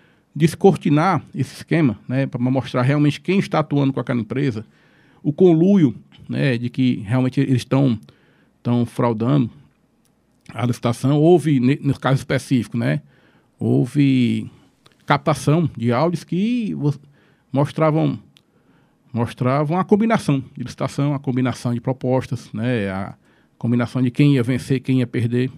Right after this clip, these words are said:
Então, isso, é, isso infelizmente não é um, algo incomum na, nos municípios. E a partir daí foi feito, e na época existia, né, isso já está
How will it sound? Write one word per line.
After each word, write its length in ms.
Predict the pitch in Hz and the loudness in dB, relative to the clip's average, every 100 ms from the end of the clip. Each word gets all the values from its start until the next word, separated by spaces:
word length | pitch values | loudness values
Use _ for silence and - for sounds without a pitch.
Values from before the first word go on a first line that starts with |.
| - | -14
Então, 360 | 143 - 139 165 | -16 -6 -2 -2
isso, 180 | 147 160 | -2 -4
é, 100 | 160 | -2
isso 280 | 160 - | -6 -2
infelizmente 440 | 165 175 170 151 160 | -2 2 2 2 0
não 140 | 160 | 2
é 60 | 160 | 2
um, 120 | 156 | 2
algo 220 | 131 143 147 | 2 0 0
incomum 420 | 156 175 139 104 - _ _ _ _ _ _ | 0 2 2 2 -6 _ _ _ _ _ _
na, 160 | - 101 | -10 -6
nos 200 | 107 107 | -4 -2
municípios. 680 | 117 113 - 127 139 - - _ _ _ _ _ _ - | -2 -2 0 0 0 -4 -18 _ _ _ _ _ _ -4
E 40 | |
a 40 | 147 | 2
partir 240 | 208 - | 2 4
daí 180 | 190 208 | 4 2
foi 220 | - 220 | 4 0
feito, 420 | 220 196 214 180 | 4 2 4 4
e 140 | 160 156 | 2 4
na 240 | 151 143 143 | 2 4 2
época 180 | - | 2
existia, 500 | 139 135 - 135 117 107 | 2 2 2 2 2 0
né, 240 | 104 131 123 | -2 -2 0
isso 240 | 120 123 | -2 0
já 140 | 117 | -2
está 340 | 110 - 113 | -2 -2 -4